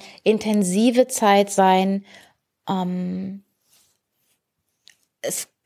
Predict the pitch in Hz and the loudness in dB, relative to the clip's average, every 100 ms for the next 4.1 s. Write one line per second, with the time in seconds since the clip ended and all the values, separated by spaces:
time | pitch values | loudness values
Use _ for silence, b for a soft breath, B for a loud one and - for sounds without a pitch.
0 | _ _ - 220 - 285 247 254 254 254 | _ _ -8 -6 -2 2 2 2 0 0
1 | 226 226 233 262 240 196 196 202 269 277 | 2 2 2 2 2 2 -2 0 0 0
2 | 302 285 285 302 302 B B B B B | -2 0 0 -4 -8 B B B B B
3 | _ _ - 240 254 277 277 233 247 247 | _ _ -2 0 4 2 2 0 2 0
4 | - | -4